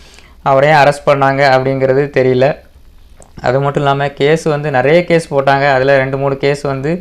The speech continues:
இது வந்து வேலிட் கிடையாது அப்படின்னு சொல்லி ஜட்ஜே சொல்லி அவருக்கு ஜாமீன் கொடுத்துருக்காங்க. So, ஏன் இதனால அவரை ஒரு தேச துரோகி மாதிரி தான் போலீஸ்காரங்க இழுத்துட்டு போனாங்க. அந்த வீடியோவை நீங்க பார்த்தீங்கன்னா தெரியும்,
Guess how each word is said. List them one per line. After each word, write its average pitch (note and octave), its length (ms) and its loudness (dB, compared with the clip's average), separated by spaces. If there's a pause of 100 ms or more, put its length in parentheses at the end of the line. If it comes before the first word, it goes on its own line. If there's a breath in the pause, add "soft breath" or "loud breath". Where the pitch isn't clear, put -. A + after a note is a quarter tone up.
(520 soft breath)
இது D3 140 -2
வந்து D3 180 0
வேலிட் C#3 360 4
கிடையாது C3 340 4
அப்படின்னு C3 260 -4
சொல்லி D#3+ 280 -4
ஜட்ஜே C3 460 0
சொல்லி C#3+ 360 -4
அவருக்கு B2+ 280 -2
ஜாமீன் B2+ 400 -2
கொடுத்துருக்காங்க. A#2+ 400 -6
So, C#3+ 380 -2
ஏன் D3+ 440 0
இதனால C#3+ 260 -2 (500 loud breath)
அவரை C#3 260 4
ஒரு C3+ 220 2
தேச F3+ 340 2
துரோகி D#3+ 360 0
மாதிரி D3 180 -2
தான் E3 180 -2
போலீஸ்காரங்க C#3+ 520 -2
இழுத்துட்டு C3+ 280 -6
போனாங்க. B2+ 380 -2
அந்த B2+ 220 0
வீடியோவை D3+ 400 2
நீங்க C3+ 200 0
பார்த்தீங்கன்னா C#3 360 -2
தெரியும், C3+ 360 -4